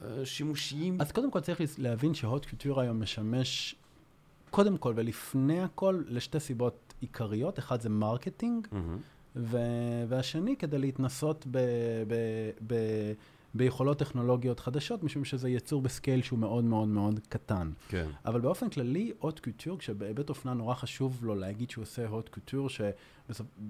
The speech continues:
Speaker 2: בסופו של דבר מדובר בעשרות לקוחות אולי, זה סדר הגודל של הדבר הזה, עושה את זה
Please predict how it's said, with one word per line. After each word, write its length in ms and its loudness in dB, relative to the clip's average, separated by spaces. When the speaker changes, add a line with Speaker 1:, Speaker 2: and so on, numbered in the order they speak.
Speaker 2:
בסופו 280 -2
של 40 -2
דבר 160 4
מדובר 360 2
בעשרות 580 0
לקוחות 580 0
אולי, 540 2
זה 160 4
סדר 400 2
הגודל 280 0
של 180 -2
הדבר 460 0
הזה, 220 -4
עושה 340 2
את 80 0
זה 160 0